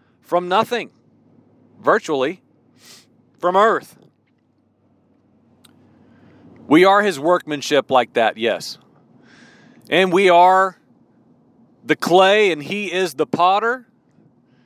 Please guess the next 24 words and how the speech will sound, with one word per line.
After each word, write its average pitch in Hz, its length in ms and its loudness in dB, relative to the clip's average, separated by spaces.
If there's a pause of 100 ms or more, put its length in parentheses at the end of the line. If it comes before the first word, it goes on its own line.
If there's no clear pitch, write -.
(360)
He 180 180 -8
forms 190 500 0
us, 226 240 -2
He 170 140 -8
fashions 185 640 -6
us. 208 200 -4
I 165 120 -6
said 180 300 -6
years 175 360 -6
ago 208 380 -2
when 156 120 -8
the 156 80 -10
Lord 160 240 -2
really 170 240 -8
convicted 175 560 -14
me 151 220 -12
that, 139 200 -12 (640)
uh, 143 120 -6
my 160 160 -2
prayer 202 340 -4
for 170 180 -12
so 196 240 -6
many 202 180 -10
years, 208 640 -10